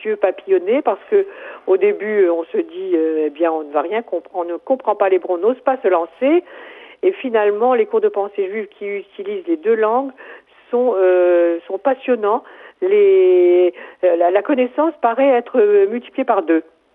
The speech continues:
C'est très, très intéressant à voir. Et, euh, voilà, donc il y a, euh, la conversation d'un côté et il y a la pensée de l'autre. Il y a une très forte demande aujourd'hui parmi toute notre, euh,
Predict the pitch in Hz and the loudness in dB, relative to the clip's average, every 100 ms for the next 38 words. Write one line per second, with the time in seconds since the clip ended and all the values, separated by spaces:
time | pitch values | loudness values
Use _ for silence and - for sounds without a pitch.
0 | _ _ - 403 302 285 277 247 233 220 | _ _ -10 -6 -4 -2 -2 -2 -2 -2
1 | 214 220 196 180 202 254 320 - - - | -2 -2 -2 0 0 0 -2 -6 -20 -20
2 | - - - 220 247 233 202 190 196 180 | -20 -14 -2 2 4 4 4 4 2 2
3 | 180 175 214 208 - 202 196 202 202 185 | 0 2 0 0 -8 -4 0 2 2 2
4 | 180 220 220 226 214 - 196 - 208 208 | 4 2 0 0 0 0 -4 -4 -4 -2
5 | 269 214 185 180 - 185 247 214 208 196 | 0 0 0 -2 2 2 4 4 2 2
6 | 202 202 185 190 185 - 202 208 - - | 0 0 0 -2 -2 0 0 -2 -12 -10
7 | 160 160 143 143 - _ - - - - | -2 0 0 -4 -10 _ -20 -20 -20 -8
8 | 185 185 208 214 180 - 269 226 208 170 | -2 2 2 2 -2 -2 -2 0 -2 -4
9 | 151 147 190 240 185 156 151 143 139 202 | -4 -2 0 0 0 -2 -4 -6 -8 -10
10 | 208 - - _ 151 147 202 202 - 302 | -12 -16 -20 _ -4 -4 -6 -8 -4 -2
11 | 285 - 160 165 165 - - 151 147 147 | -2 -2 -4 -2 -6 -6 -6 -2 -2 -4